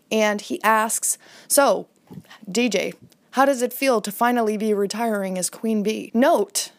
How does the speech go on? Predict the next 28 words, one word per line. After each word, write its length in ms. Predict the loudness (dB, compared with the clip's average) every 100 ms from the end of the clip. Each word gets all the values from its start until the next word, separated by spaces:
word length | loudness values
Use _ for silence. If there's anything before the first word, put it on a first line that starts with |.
| _
there's 240 | 2 2
no 280 | 2 4 6
mention 720 | 4 4 2 2 0 -2 -2 -2
before 680 | -4 -4 -4 2 4 4 0
this 420 | 0 0 0 0
of 200 | 0 -2
her 300 | -4 -2 -2
being 580 | -2 -4 -2 0 0 -2
a 140 | -2 -4
honeybee, 680 | -4 -6 -4 -4 -6 -10 -10 -4
yet 420 | 2 4 2 -6 _ -20 -8
she's 600 | -6 -4 0 0 0 -2
too 420 | -4 0 0 2
old 340 | 2 4 2 -2
now 320 | -2 0 0
at 140 | 0
this 240 | 0 0 -2
point 720 | -4 -4 -4 -4 -6 -8 -8 _ _ _ -2
and 180 | -2 2
is 240 | 0 0
leaving 720 | -4 -2 0 0 0 -2 -10 -14 _ -8
the 200 | 2 2
honeybees. 720 | 2 -6 -4 -2 -2 -2 -6 -10 -20 -14
So 220 | -4 0 0
her 200 | 2 2
response 800 | 2 0 0 0 0 0 -2 -2 _ _ _ 0
is, 480 | 2 2 -2 -2 -4 _ _ -20 -6
"Great, 520 | 2 4 4 -2 -10